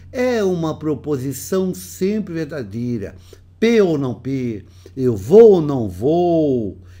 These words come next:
eu sou ou não sou. P ou não P será sempre verdade. Tautologia. Vamos ver mais um exemplo de uma tautologia.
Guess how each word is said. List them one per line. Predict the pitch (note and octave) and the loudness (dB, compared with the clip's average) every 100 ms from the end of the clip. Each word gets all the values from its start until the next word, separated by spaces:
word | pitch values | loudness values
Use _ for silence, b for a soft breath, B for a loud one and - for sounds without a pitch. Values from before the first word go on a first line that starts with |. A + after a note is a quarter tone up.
| b | b
eu | A2 | -10
sou | G#2 - - C4 A3+ | -10 -4 2 2 2
ou | D#3+ | 0
não | C3+ A#2+ | 0 -4
sou. | - - C3+ F3 F#3+ F3 D#3 C3+ A2 D#2+ - - B B B B - | -8 -6 -2 4 4 4 0 -2 -4 -8 -14 -20 B B B B -2
P | D#3+ E3+ | 4 6
ou | E3+ D#3 | 4 0
não | C#3 B2+ | -2 -6
P | - A2+ F#2+ b b | -6 -8 -8 b b
será | - - A#2+ A2+ | -12 -6 -4 -6
sempre | - - - D#3 G3 G3+ G3+ F#3+ | -12 -16 -8 -6 -4 -6 -8 -8
verdade. | D#3 B2 F#2 - - F#2+ - - b b - | -8 -12 -14 -16 -16 -18 -20 -20 b b -4
Tautologia. | D#3 D#3 D3 B2+ G#2+ F#2 - - - - - - - - - - b b b b | 0 2 0 -6 -8 -10 -14 -20 -20 -20 -20 -20 -20 -20 -20 -20 b b b b
Vamos | - F#4+ A#3 | -4 0 2
ver | A3 | 2
mais | F#3 D3+ | 2 0
um | D#3 | 0
exemplo | D3 A2 D3 D3 B2+ | 0 -2 -4 -4 -6
de | |
uma | A#2+ C3 | -6 -6
tautologia. | C3 B2 C3+ B2 A#2 F2+ F#2 C#2+ | -6 -6 -4 -4 -4 -6 -14 -14